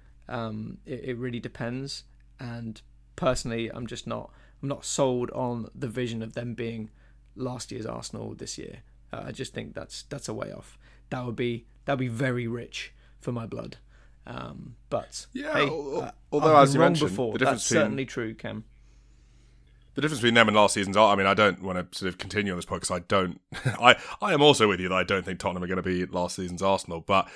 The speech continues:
Speaker 2: unlike last season's Arsenal, the one advantage they have there is, you mentioned they've been knocked out of the Carabao Cup, they also have no Europe. So, you know, things all started to go a bit pear-shaped for Arsenal when they lost William Saliba in Europe a-, and Takahiro Tomiyasu to a, a slightly lesser extent. Um,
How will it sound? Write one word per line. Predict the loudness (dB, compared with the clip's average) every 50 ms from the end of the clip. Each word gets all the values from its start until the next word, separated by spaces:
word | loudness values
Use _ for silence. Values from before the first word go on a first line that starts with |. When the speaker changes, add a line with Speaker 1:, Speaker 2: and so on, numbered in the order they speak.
| -18 -20 -12 -4 2
Speaker 2:
unlike | 2 4 4 4 4 4
last | 4 2 2 2 2
season's | 0 0 2 4
Arsenal, | 6 8 8 6 4 2 -2 -2 0
the | 4
one | 6 6 6 6
advantage | 4 4 4 4 4 2 0 2
they | 2 4 4
have | 4 4 4
there | 6 6 6 6 4 4
is, | 2 0 -2 -4 -4
you | -4
mentioned | -4 -2 -2 -4 -6
they've | -4
been | -2 -2
knocked | -2 -2 0 -2
out | -2
of | -2
the | 0
Carabao | 0 2 2 2 2
Cup, | 2 4 2 2 2 -2 -20 _ -4
they | -2
also | -2 0 0 -2
have | -2 0
no | 0 2
Europe. | 2 4 4 4 4 2 -2 -10 _ _ _ _ _
So, | -6 0 2 4 6 6 6 6 6 4 0 -2 _ -8
you | -4 -2 2
know, | 2 2 2
things | 2 0 2 4 4 4 4 0 0 0
all | 2 2 4 4 4
started | 4 2 2 2
to | 4 4
go | 4
a | 4
bit | 4 2 2
pear-shaped | 4 6 6 6 6 4 2 2 4
for | 6 6
Arsenal | 6 6 4 2 0 0 2
when | 4 4 4
they | 4 4
lost | 6 4 4 2 2 0
William | 2 2 2 2
Saliba | 2 2 4 4 6 6 4 4 2 0
in | 0 0 2 4 6
Europe | 6 8 8 8 6 4 2 -2 -20 -18 -8 -4
a-, | -4 -2 0
and | -2 -2 -2 -4
Takahiro | -6 -8 -4 -2 0 0 0
Tomiyasu | 0 -2 -4 -2 0 -2 0 -2 -4 -6 -4
to | -4 -4 -4 -6
a, | -6 -8 -10 -8
a |
slightly | -6 -2 -2 -2 -2 -2
lesser | -2 -2 -2 -2 -4 -6
extent. | -4 -2 0 0 0 0 -2 -8 -16 -20 -20 -14 -6 0
Um, | 4 6 6 6 6 4 2 -2